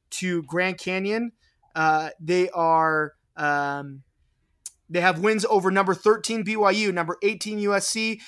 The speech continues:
number twenty-three Northeastern, and number twelve Michigan State.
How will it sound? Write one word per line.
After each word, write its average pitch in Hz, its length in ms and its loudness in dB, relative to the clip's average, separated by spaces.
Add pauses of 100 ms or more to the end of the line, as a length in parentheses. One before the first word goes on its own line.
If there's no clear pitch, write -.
(180)
number 175 320 0
twenty-three 214 680 -4
Northeastern, 196 640 -2
and 175 100 -6
number 170 200 -2
twelve 185 400 2
Michigan 165 400 -6
State. 151 360 -4